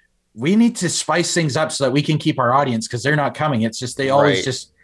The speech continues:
Speaker 1: start out with the, "God told me, so you gotta do what I say."
Speaker 2: Right, right.
Speaker 1: They don't try and lead out with the persuasion, leadership, convincing people, getting everybody on side, uniting people behind a goal.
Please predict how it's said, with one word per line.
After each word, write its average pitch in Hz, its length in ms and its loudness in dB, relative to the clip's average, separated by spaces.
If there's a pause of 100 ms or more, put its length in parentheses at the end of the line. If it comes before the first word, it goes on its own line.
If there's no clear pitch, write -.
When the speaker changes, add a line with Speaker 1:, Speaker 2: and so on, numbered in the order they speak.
(280)
Speaker 1:
start 143 400 0
out 135 180 2
with 123 220 -2
the, 123 140 2
"God 123 280 0
told 170 240 0
me, 151 240 0 (200)
so 127 160 0
you 127 80 2
gotta 131 200 2
do 143 140 -2
what 143 80 4
I 143 60 2
say." 156 440 -2
Speaker 2:
Right, 101 420 0
right. 95 360 0 (440)
Speaker 1:
They 151 140 0
don't 165 180 0
try 160 200 -2
and 156 100 -2
lead 160 140 0
out 156 120 0
with 135 140 -4
the 131 220 -4 (260)
persuasion, 131 720 2
leadership, 131 540 0
convincing 127 500 2
people, 123 280 0
getting 135 240 0
everybody 135 340 2
on 131 160 0
side, 131 360 0
uniting 135 360 -2
people 127 300 -4
behind 127 320 2
a 123 40 2
goal. 127 400 0